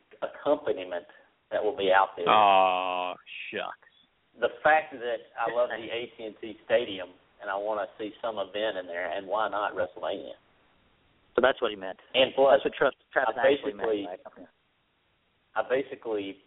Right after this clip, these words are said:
Speaker 1: I didn't promise, but I did give my word – that I would try, I would go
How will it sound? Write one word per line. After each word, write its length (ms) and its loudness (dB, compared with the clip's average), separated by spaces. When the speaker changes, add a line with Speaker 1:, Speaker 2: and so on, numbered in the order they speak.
Speaker 1:
I 80 -2
didn't 220 -2
promise, 380 2
but 160 0
I 100 -2
did 220 -6
give 160 0
my 160 2
word – 500 2
that 100 -4
I 120 6
would 140 -2
try, 240 0
I 100 4
would 180 -6
go 200 4